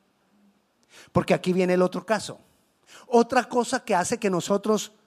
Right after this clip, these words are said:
no estemos en la presencia de Dios. Otra cosa que hace que nosotros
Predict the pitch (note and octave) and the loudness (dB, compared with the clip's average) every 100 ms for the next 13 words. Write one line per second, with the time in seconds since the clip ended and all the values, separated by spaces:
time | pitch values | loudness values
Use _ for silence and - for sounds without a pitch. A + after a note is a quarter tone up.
0 | _ E3+ G3 G#3+ - - A3+ A#3 F#3+ F#3+ | _ 4 4 4 0 0 0 0 -2 -2
1 | D#3+ D#3+ D3+ C#3 E3+ D#3+ F#3+ E3+ F3 F#3+ | -2 -2 -4 -4 -4 -4 -2 -2 0 0
2 | E3 - - - G3 A3+ A3 B3 G#3+ A3+ | 0 -4 -14 -2 0 2 0 0 0 -2
3 | - F3 F3+ G3+ G3+ G3+ E3 D3+ G#3+ A#3 | 0 0 0 -2 -4 -4 -4 0 2 2
4 | A3+ E3+ F3 | 0 -4 -4